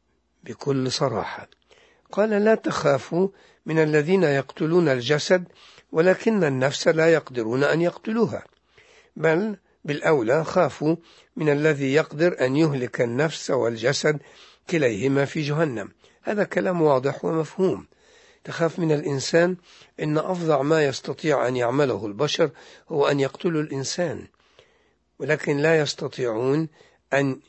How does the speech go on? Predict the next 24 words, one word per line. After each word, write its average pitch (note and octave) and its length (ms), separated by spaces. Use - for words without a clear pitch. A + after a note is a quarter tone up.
يجعلوا B2+ 480
المؤمن B2+ 580
يطرح C#3+ 420
في D3+ 160
جهنم C3+ 420
النار. F#3+ 340
بالعكس، E3 480
حين E3 220
يموت C#3+ 480
المؤمن E3 500
يذهب E3 380
إلى D#3 140
السماء D#3+ 540
ليكون C3 420
مع C3+ 240
الرب C3+ 320
يسوع C3 360
المسيح. C3 540
السماء D3 580
مكان C3 360
البر B2+ 480
والسلام A#2+ 880
والفرح C3+ 540
الحقيقي، C3 720